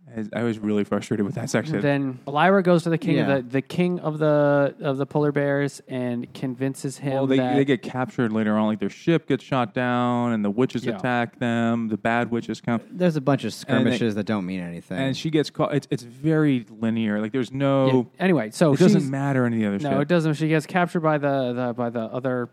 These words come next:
Speaker 2: polar bear king and convinces him, like, "Oh, you
Speaker 3: She,
Speaker 2: should,
Speaker 3: she
Speaker 2: you should
Speaker 3: basically
Speaker 2: let my"
Speaker 3: cons him.
Speaker 2: You sh-, yeah, she does with her truthiometer.
Speaker 1: But she's told earlier on by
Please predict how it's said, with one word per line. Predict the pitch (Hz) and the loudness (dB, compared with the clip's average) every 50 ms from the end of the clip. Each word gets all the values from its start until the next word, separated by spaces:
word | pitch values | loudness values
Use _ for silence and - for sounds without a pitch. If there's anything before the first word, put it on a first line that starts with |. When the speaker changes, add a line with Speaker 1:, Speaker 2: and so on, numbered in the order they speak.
| _ _ - | _ _ -10
Speaker 2:
polar | - - 139 139 135 | -6 -4 -2 -2 -2
bear | 127 135 131 131 131 | -2 -2 -4 -4 -6
king | - - 151 135 135 131 127 131 123 | -6 -6 -6 -6 -4 -4 -6 -6 -8
and | 110 113 113 107 - - | -8 -8 -10 -10 -12 -10
convinces | - 139 123 123 127 120 - 135 127 - | -10 -8 -6 -6 -6 -6 -6 -10 -10 -8
him, | 139 131 127 131 | -6 -6 -6 -4
like, | 127 123 123 - - | -6 -6 -8 -6 -4
"Oh, | - 180 208 214 196 170 | 0 0 2 2 2 2
you | 143 135 170 | 2 2 2
Speaker 3:
She, | 175 147 | 2 2
Speaker 2:
should, | - 208 | 2 0
Speaker 3:
she | 170 147 156 180 | 2 4 6 8
Speaker 2:
you | 233 | 10
should | 190 185 | 10 10
Speaker 3:
basically | 175 185 | 10 10
Speaker 2:
let | 185 185 170 156 147 - | 10 10 10 8 8 6
my" | 175 175 170 170 | 4 4 6 6
Speaker 3:
cons | 156 151 151 151 151 143 120 | 8 8 8 6 6 4 2
him. | - 117 101 87 82 82 82 92 | 0 -4 -4 -4 -6 -8 -4 2
Speaker 2:
You | 143 180 180 | 4 4 4
sh-, | 175 - | 2 2
yeah, | 160 156 151 139 | 0 0 0 2
she | - - 156 | 0 0 0
does | 143 156 139 123 123 117 131 | 0 0 0 0 -2 -4 -6
with | 123 120 143 156 - | -2 0 0 0 2
her | - 156 139 127 120 | 0 0 0 0 -2
truthiometer. | - - - - - 165 156 - - 165 156 147 131 123 123 123 139 143 143 _ - - - | -6 -12 -12 -6 -4 -4 -4 -4 -4 -4 -2 -2 -2 -2 -4 -4 -6 -6 -8 _ -8 0 4
Speaker 1:
But | 131 131 123 | 4 4 4
she's | - - 151 147 123 - | 2 -2 -2 -2 -2 -4
told | - - - 160 175 190 208 220 202 151 131 120 - - _ | -10 -10 -6 -2 0 0 2 2 2 2 2 0 -2 -6 _
earlier | - 135 135 135 131 127 120 123 | -4 -2 -2 -2 -2 -2 -2 -2
on | 127 139 135 123 | -2 -4 -4 -4
by | 117 107 107 110 110 104 | -2 -2 -2 -2 -4 -6